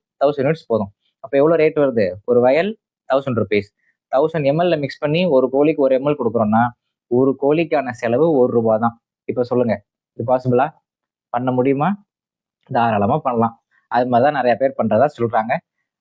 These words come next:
But நம்ம என்ன பண்ண முடியும்? அதுக்காக சிக்கன் சாப்பிட்றதை நிப்பாட்ட முடியாது. பிராய்லர் சிக்கன் is a rich source of protein,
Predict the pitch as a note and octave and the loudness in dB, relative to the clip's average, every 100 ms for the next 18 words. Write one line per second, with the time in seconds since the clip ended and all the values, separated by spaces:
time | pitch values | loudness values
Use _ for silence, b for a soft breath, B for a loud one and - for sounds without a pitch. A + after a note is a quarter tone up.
0 | - C#3+ C#3+ - _ _ _ - C#3+ C#3+ | -4 -4 -4 -16 _ _ _ -6 -2 -2
1 | D3 C#3 C#3 C#3 C#3 C#3+ C#3 _ - B2+ | -2 -4 -2 0 0 -2 -6 _ -6 -4
2 | C#3 D3 D3+ D3+ D3 D#3 D#3 C#3 C3+ C3+ | 0 0 0 -2 -4 -4 -4 -2 0 0
3 | C3+ C#3 C#3+ C3 B2+ B2 A#2+ B2 - C3 | 0 -2 -4 -2 2 2 2 2 2 0
4 | D#3 E3+ - D3 D3 C3+ - E3 G3 _ | 2 -2 -4 -6 -4 -4 -2 -2 -4 _
5 | - D3+ F3+ - D3 C#3+ C#3+ - C3 B2 | -4 -4 -4 -2 0 0 -2 -2 -2 -2
6 | B2+ | -2